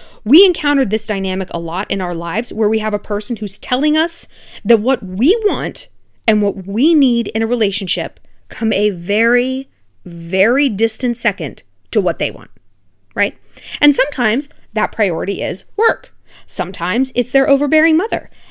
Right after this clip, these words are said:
And sometimes it is just their own bottomless need for attention.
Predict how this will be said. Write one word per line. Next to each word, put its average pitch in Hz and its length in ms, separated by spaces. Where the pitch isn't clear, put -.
And 226 160
sometimes 196 800
it 214 120
is 170 180
just 196 400
their - 220
own 220 560
bottomless 254 640
need 196 460
for 190 200
attention. 160 520